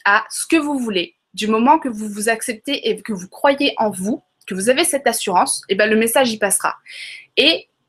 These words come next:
c'est vrai que si en prime, vous avez, euh, deux ou trois codes qui sont suffisamment communs, euh, au, au, au monde actuel dans votre apparence,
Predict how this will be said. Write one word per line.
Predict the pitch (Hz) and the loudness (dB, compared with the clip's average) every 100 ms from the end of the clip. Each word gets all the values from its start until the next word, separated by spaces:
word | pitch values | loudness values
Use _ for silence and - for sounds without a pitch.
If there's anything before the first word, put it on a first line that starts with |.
| _ _ _ _ - - - - - _ _ - | _ _ _ _ -18 -6 -6 -6 -10 _ _ -10
c'est | - - 208 | -4 0 0
vrai | 170 214 233 285 | 0 0 2 0
que | 226 | -4
si | 214 302 - | -6 -6 0
en | 285 | 0
prime, | 285 294 277 | 0 -2 -2
vous | 214 | 2
avez, | 214 220 240 - 190 | 2 2 -2 -2 -2
euh, | 185 | 0
deux | 214 | 0
ou | 247 | -2
trois | - 254 254 - - | 2 4 4 2 2
codes | 247 233 170 - _ | 2 2 -2 -4 _
qui | - 202 | -10 -8
sont | 214 | -6
suffisamment | - 220 220 214 208 | -8 -8 0 0 0
communs, | 190 254 240 226 226 _ _ _ - | 2 4 4 2 -2 _ _ _ -8
euh, | 175 170 165 160 156 | -6 -4 -6 -6 -8
au, | 147 165 92 - - | -8 -8 -8 -8 -4
au, | 160 165 101 175 | -2 -2 -2 -4
au | |
monde | 175 190 190 | -2 -2 2
actuel | 175 - - - 202 202 | 2 0 -4 0 2 2
dans | 190 208 | 2 2
votre | 214 208 | 2 0
apparence, | - 165 202 269 | 0 2 0 0